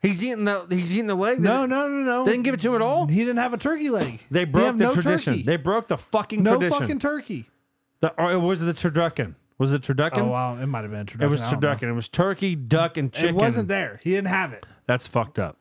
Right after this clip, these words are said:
Speaker 1: That was a
Speaker 2: It's bullshit.
Speaker 1: That's a, that's a thing that's been going for a long
Speaker 2: A J,
Speaker 1: time.
Speaker 2: A J Dillon, uh,
Speaker 1: He's a,
Speaker 2: is,
Speaker 1: he,
Speaker 2: is selling
Speaker 1: hey,
Speaker 2: T-shirts.
Speaker 1: he's
Speaker 2: He,
Speaker 1: a guy too.
Speaker 2: he wore, he wore a shirt into the facility today, I think, and is selling T-shirts.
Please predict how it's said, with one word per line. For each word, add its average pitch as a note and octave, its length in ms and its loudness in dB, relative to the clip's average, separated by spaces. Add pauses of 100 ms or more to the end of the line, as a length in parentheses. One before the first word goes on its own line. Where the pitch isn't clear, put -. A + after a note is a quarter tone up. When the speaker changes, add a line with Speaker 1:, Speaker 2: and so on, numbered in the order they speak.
Speaker 1:
That D3+ 160 2
was F3 120 0
a E3 80 2
Speaker 2:
It's D#3 60 0
bullshit. C#3+ 680 -2 (100)
Speaker 1:
That's B3 180 0
a, D3 240 -2
that's G3 220 -4
a C#4 40 -2
thing G#3+ 180 -2
that's D3+ 100 -6
been D#3 120 0
going D3 140 0
for A#2+ 80 -4
a D#3 80 2
long G3 100 2
Speaker 2:
A G3 40 -2
J, D#3 80 -2
Speaker 1:
time. G3 360 0
Speaker 2:
A F#3+ 160 0
J F#3 240 -2
Dillon, D3 680 -4 (640)
uh, C3 420 -4
Speaker 1:
He's E3+ 180 2
a, E3 40 2
Speaker 2:
is, A2+ 160 -4
Speaker 1:
he, D3+ 100 0 (180)
Speaker 2:
is F3 260 -2
selling G3+ 240 0 (100)
Speaker 1:
hey, - 20 -4
Speaker 2:
T-shirts. D#3 640 -4
Speaker 1:
he's D#3+ 120 4
Speaker 2:
He, F3 60 2
Speaker 1:
a D3 40 0
guy B2+ 220 0
too. A#2+ 260 -2 (160)
Speaker 2:
he G3 180 0
wore, G3 320 0
he E3+ 200 -4
wore F#3 320 -2
a F#3 40 -2
shirt E3+ 460 -4
into E3 560 -2
the C#3+ 160 -4
facility D3 580 -2
today, C#3 480 -4
I A2 80 -8
think, G#2+ 400 -14
and C#3 140 -6
is C3 140 -4
selling D3+ 400 -4
T-shirts. C3 680 -6